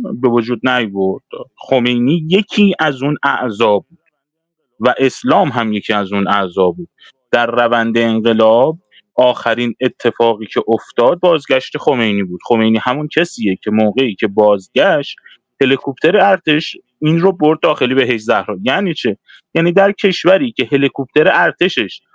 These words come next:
مخا-، یکی از مخالفینش رو بر می‌داره، می‌بره و می‌ذاره داخلی به هیچ زهرا، انقلاب به صورت عملی انجام شده، فقط اسمش مونده، خب، که اون انجام شده. قبلش چه اتفاقی افتاده؟ قبلش رفتن شاه،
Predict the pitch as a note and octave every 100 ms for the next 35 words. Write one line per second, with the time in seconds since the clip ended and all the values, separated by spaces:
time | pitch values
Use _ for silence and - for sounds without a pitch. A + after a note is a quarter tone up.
0 | _ _ - C3 C#3 - C#3 C#3+ F#3+ G3
1 | F#3 E3 D3+ C#3 C3 A#2+ F#3 F3 - A#2
2 | A2 A2+ D#3 F#3 D#3+ B2 A2+ A2 A2 A#2
3 | E3 D3+ A#2+ A2+ A2+ A2+ A2 A2+ A2+ A2+
4 | - A2 A2+ A2+ A#2 A2 B2+ A#2+ - G3+
5 | A#3 - - - F#3+ F#3+ F#3 F#3 G3+ G3
6 | F#3+ G3 - - D#3+ D#3+ D#3+ F3+ F#3+ E3+
7 | D3+ C#3+ - G#2+ - A#2+ B2 - E3+ -
8 | A2 G2 - C#3 B2+ A#2+ A#2+ B2+ C#3 G3+
9 | - _ _ A#2+ D3 G3 - - _ -
10 | A#3+ A3+ F3+ A2 G#2+ F#2+ G#2 E2 - -
11 | - - E3 G#3+ A3 - A3+ G3+ - D3
12 | B2+ B2+ - B2 - B2 C3 C#3+ - A2
13 | - G#2+ G#2 F#2 - F#3+ F3 F3+